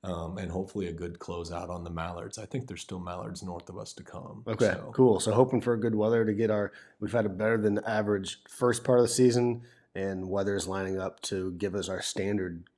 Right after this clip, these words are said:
Speaker 1: Yeah,
Speaker 2: pretty
Speaker 1: our,
Speaker 2: good
Speaker 1: our last
Speaker 2: close.
Speaker 1: push. You
Speaker 2: Yeah.
Speaker 1: know, there's always that little window of, like, ten days where
Speaker 2: It's
Speaker 1: it's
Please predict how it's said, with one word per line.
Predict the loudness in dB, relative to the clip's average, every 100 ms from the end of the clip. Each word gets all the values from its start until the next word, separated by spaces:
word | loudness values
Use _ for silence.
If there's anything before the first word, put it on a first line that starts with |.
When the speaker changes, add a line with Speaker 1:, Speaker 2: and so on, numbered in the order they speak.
| _ _ _ 0
Speaker 1:
Yeah, | 4
Speaker 2:
pretty | 6
Speaker 1:
our, | 4
Speaker 2:
good | 2 4
Speaker 1:
our | 4
last | 6 4 -2 0
Speaker 2:
close. | 0 0
Speaker 1:
push. | -4 -8 -2
You | 0
Speaker 2:
Yeah. | 2
Speaker 1:
know, | 4
there's | 4
always | 6 6 4
that | 2
little | 4 6
window | 6 4 2 0
of, | -2
like, | -4 -4 _
ten | -10 -6 -4 -4 -2
days | -2 0 -2 -2 -2
where |
Speaker 2:
It's |
Speaker 1:
it's | -2